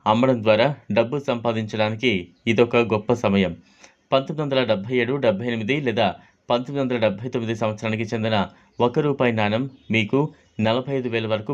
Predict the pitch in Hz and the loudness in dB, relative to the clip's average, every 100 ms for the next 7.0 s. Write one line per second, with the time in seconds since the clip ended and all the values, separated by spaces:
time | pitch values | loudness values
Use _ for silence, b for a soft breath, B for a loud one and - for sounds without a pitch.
0 | 135 120 107 - 92 b b b - 143 | -2 -2 -4 -6 -8 b b b -4 -2
1 | 170 139 131 131 139 131 - 113 139 127 | 0 0 0 0 -2 -4 -2 0 0 0
2 | 113 123 123 135 123 113 120 117 117 117 | 0 -2 -4 0 0 0 -2 2 4 4
3 | 101 110 101 113 113 127 113 104 104 104 | 2 0 0 -4 0 0 2 0 -2 0
4 | 110 90 b b b 147 156 135 135 127 | -2 -2 b b b 0 0 2 4 4
5 | 120 117 110 120 120 113 110 117 110 117 | 4 0 2 2 2 -2 -2 -2 -2 0
6 | 107 101 104 147 175 - - 113 104 98 | 0 0 0 -2 -4 -8 0 2 2 -2